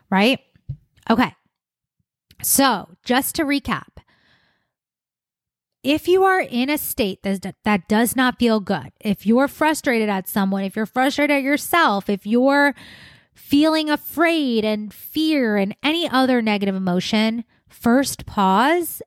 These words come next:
and remove the wrongness, right? Be willing to be where you are, knowing that it's exactly,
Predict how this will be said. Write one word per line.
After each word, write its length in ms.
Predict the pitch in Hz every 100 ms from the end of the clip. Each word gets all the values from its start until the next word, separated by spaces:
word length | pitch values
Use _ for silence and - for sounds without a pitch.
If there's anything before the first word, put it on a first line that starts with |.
| _
and 220 | 214 196
remove 640 | 185 180 180 190 196 202 180
the 220 | 190 185
wrongness, 920 | 175 180 180 175 - - - - - _ _ _ - _
right? 240 | 196 196 226
Be 140 | 233
willing 420 | 208 220 247 277 285
to 140 | 294
be 400 | 196 220 214 208
where 280 | 190 185 196
you 240 | 226 254 -
are, 460 | 180 185 240 349 440 - - - - _ 190
knowing 480 | 190 226 277 359
that 100 | 311
it's 160 | 240 -
exactly, 960 | 190 165 180 254 262 - 226 175 -